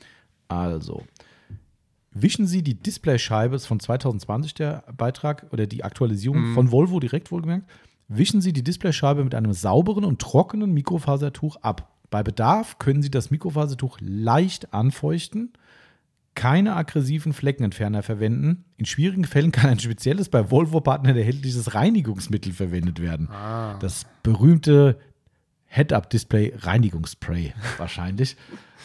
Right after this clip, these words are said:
Speaker 1: Ähm, aber trotzdem, vielleicht hat's wirklich damit zu tun, dass die Oberfläche so sensibel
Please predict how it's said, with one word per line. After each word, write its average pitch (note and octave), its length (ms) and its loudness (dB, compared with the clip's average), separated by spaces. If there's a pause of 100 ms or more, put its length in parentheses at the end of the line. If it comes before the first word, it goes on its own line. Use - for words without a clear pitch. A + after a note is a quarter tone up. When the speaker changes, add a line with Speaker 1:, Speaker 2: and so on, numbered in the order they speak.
Speaker 1:
Ähm, A2 260 0 (160)
aber E3 180 8
trotzdem, D#3 360 2
vielleicht - 480 0
hat's C#3 240 -2
wirklich F3 180 -2
damit F#3 180 0
zu E3 80 -4
tun, D#3 140 -2
dass E3+ 100 0
die D#3+ 100 -8
Oberfläche D3 460 -4
so B2+ 240 -4
sensibel D#3 300 0